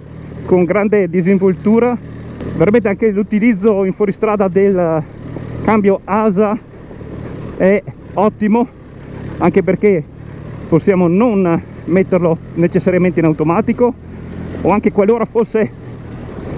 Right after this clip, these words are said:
in automatico possiamo sempre intervenire col piedino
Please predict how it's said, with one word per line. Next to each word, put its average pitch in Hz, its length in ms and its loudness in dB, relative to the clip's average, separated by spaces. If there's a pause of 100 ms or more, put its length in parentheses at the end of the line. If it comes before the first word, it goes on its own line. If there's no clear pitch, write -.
(160)
in 170 120 4
automatico 214 840 2
possiamo 202 640 0 (640)
sempre 226 460 2 (1040)
intervenire 208 600 2
col 196 160 2
piedino 202 500 2